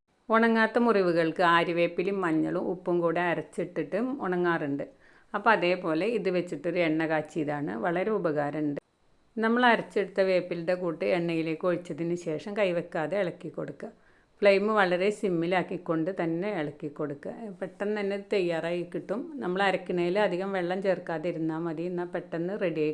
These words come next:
കിട്ടും. ആദ്യമായിട്ട് എണ്ണ കാച്ചുന്നവർക്കാണെന്ന് വെച്ചാൽ മനസ്സിലാക്കാൻ ഇത്തിരി ബുദ്ധിമുട്ടുണ്ടാവും.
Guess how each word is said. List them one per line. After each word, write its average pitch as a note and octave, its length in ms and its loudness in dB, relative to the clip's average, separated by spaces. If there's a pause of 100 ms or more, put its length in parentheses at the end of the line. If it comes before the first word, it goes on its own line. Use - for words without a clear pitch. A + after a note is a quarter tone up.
കിട്ടും. - 280 -10 (1900)
ആദ്യമായിട്ട് A3 540 4
എണ്ണ F#3+ 200 4
കാച്ചുന്നവർക്കാണെന്ന് E3+ 800 2
വെച്ചാൽ G3+ 180 0
മനസ്സിലാക്കാൻ F3 580 0
ഇത്തിരി F3 260 -6
ബുദ്ധിമുട്ടുണ്ടാവും. D#3+ 840 -2